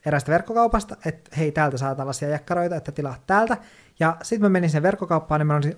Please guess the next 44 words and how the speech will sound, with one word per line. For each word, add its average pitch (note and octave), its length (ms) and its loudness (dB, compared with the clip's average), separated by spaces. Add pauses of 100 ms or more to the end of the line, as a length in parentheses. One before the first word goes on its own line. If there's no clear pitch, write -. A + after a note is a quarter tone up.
mä, E3+ 140 2 (440)
ja F3 60 2
mä F3 60 6
olin E3 140 4
silleen, D3+ 200 2
että - 120 -8
okei, E3 240 2
näitä E3 200 4
on D#3+ 160 0
kaksi G#3 320 2
kappaletta C#3 580 -2
jäljellä, E3+ 500 4 (420)
että D#3+ 260 0
on D3 120 2
selvä G3 400 2
merkki, D#3 520 -2
että C#3 160 -8
mun C#3 160 -2
täytyy C3 320 -2
tilata C3+ 360 -4
nää. G3+ 360 0 (380)
Ja D#3 40 -2
mä D#3+ 60 4
olin D#3 120 4
ihan D3 180 0
innoissaan, G#3+ 560 2
että - 180 -6
onneksi F#3 280 0
näitä D3+ 140 2
oli C#3+ 120 0
vielä C#3 180 2
tää C3+ 120 -4
kaksi G#3+ 220 -4
kappaletta, E3 420 -4
koska C#3+ 220 -6
mä C#3+ 120 0
en C#3+ 160 -4 (460)
löytänyt E3 400 2
sit D3 220 -6
niitä C#3+ 200 -2
niinku C#3 220 -2
mistään D3+ 380 -2
muusta G3+ 280 2
verkkokaupasta. F#3+ 680 -4